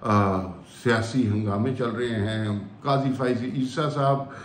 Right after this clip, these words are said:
ने जो वो inquiry initiate की थी, हुकूमत ने जो initiate की थी, उसको मुलतवी कर दिया गया। लेकिन ये बंदयाल साहब ने कितनी बेवकूफ़ी की है, थोड़े दिनों के बाद उन्होंने retire हो जाना है, तो क्या ये inquiry फिर नहीं खुल सकती? इसकी शक्ल, इसका लहजा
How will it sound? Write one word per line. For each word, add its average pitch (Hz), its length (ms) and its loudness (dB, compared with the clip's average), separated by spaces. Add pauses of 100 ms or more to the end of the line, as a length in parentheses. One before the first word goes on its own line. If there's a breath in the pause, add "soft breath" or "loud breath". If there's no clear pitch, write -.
(200 loud breath)
ने 135 120 4
जो 131 120 4
वो 131 200 8
inquiry 131 580 4
initiate 123 720 0
की 127 100 -2
थी, 120 180 -2
हुकूमत 135 440 4
ने 147 60 4
जो 143 120 2
initiate 127 540 2
की 127 80 0
थी, 127 320 -2 (300 loud breath)
उसको 180 260 2
मुलतवी 156 420 2
कर 147 120 -2
दिया 151 260 -2
गया। 156 220 -4
लेकिन 180 240 0
ये 180 240 4
बंदयाल 151 460 4
साहब 151 260 -2
ने 160 80 0
कितनी 156 260 -2
बेवकूफ़ी 101 500 -2
की 98 180 -8
है, 92 120 -8 (920 loud breath)
थोड़े 160 140 10
दिनों 143 240 8
के 143 100 4
बाद 120 220 2
उन्होंने 113 240 2
retire 107 320 2
हो 131 100 0
जाना 110 240 -2
है, 104 120 -2
तो 117 80 -4
क्या 113 140 -4
ये 107 120 0
inquiry 104 520 2
फिर 110 120 0
नहीं 127 200 -2
खुल 113 140 -6
सकती? - 360 -12 (460 loud breath)
इसकी 120 240 0
शक्ल, 139 500 2
इसका - 360 -2
लहजा 107 440 2